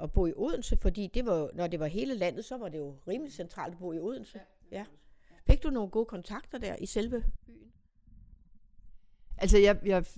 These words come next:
Speaker 2: jeg havde jo brug for at, ligesom at have et, øh, netværk omkring mig. Så jeg, øh, så jeg havde jo meget god kontakt med, øh, med den lokale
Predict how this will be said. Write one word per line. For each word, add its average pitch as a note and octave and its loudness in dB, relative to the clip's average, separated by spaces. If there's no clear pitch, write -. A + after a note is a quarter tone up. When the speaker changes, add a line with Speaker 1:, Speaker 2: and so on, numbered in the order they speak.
Speaker 2:
jeg F3+ 0
havde F#3 0
jo F3+ 2
brug B3+ 0
for E3+ 4
at, D#3+ 0
ligesom F3 -6
at D3 -2
have E3+ 2
et, - 4
øh, A#2+ 4
netværk D#3 2
omkring F3 -2
mig. C3 -2
Så - 8
jeg, E3+ 4
øh, B2+ -4
så - 4
jeg E3 2
havde F3 4
jo D#3 0
meget F3 2
god F#3 2
kontakt - 0
med, C#3+ -2
øh, C3+ -6
med C#3+ -6
den C3 4
lokale C#3 0